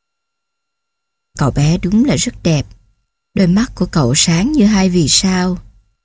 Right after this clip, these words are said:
Mái tóc vàng của cậu tuy bị ướt, nhưng lại rất mềm mại. Cậu bé đang cầm một chiếc cung rất đẹp.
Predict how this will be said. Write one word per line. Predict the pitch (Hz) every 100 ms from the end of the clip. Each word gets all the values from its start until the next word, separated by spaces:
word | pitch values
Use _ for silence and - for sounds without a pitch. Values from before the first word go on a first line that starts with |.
| _ _ _ _ _ _ _ _ _ _ -
Mái | 196
tóc | 294 -
vàng | 170 - -
của | 185
cậu | - 127 - -
tuy | 180
bị | 143 -
ướt, | 180 240 - - _ -
nhưng | 190 175 165
lại | 131
rất | 123 147 -
mềm | 156 175 135
mại. | 139 113 139 - - _ _ _ _ _ _ _ _ _ _ _ _ _ _ _ _ _ _ _ _ _ _ 1077 _ _ _ _ _ _ _ _ _ _
Cậu | - 139
bé | 143 185
đang | 226 175
cầm | - 139 123
một | 120
chiếc | 226 -
cung | - 185 165
rất | 302 -
đẹp. | 196 165